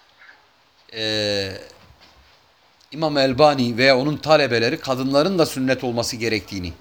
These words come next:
söylerler. Çünkü sünnet İslam'ın şiarlarındandır. Resulullah Aleyhisselatü Vesselam İslam'a giren bir adama şöyle buyurmuştur. Adam İslam'a giriyor, Aleyhisselatü Vesselam diyor ki, "Üzerinden küfür saçını at,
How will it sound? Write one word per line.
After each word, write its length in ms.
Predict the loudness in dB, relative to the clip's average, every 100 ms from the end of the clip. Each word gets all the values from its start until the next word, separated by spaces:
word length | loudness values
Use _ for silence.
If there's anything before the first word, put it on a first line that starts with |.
| -18
söylerler. 880 | -12 -4 0 2 2 0 -4 -10 -18 _ _ _ _ _ _ _ -12
Çünkü 340 | -8 -8 -6
sünnet 400 | -6 -4 0 -2 -2
İslam'ın 680 | -6 -4 2 4 4 2 2
şiarlarındandır. 1300 | 2 2 2 4 6 6 4 4 2 2 -2 -8 -14 -18 _ _ _ _ _ _ _ _ _ _ -6
Resulullah 340 | -6 2 4
Aleyhisselatü 520 | 4 4 2 2 4
Vesselam 500 | 2 0 2 2 2
İslam'a 440 | -2 2 2 4 4
giren 380 | 4 2 2 0
bir 260 | 2 4
adama 260 | 4 4 4
şöyle 340 | 2 2 2
buyurmuştur. 720 | 2 0 -4 -8 -10 -14 -14 -18 _ _ _ _ _ _ _
Adam 260 | -4 -2 0
İslam'a 400 | 2 4 4 2
giriyor, 260 | 2 2 4
Aleyhisselatü 400 | 2 2 0 -2
Vesselam 320 | 0 0 2
diyor 120 | 0
ki, 180 | -2 -4
"Üzerinden 560 | 0 2 2 2 0
küfür 340 | 0 -6 -6 -2
saçını 460 | -2 -2 0 2
at, 340 | 4 2 0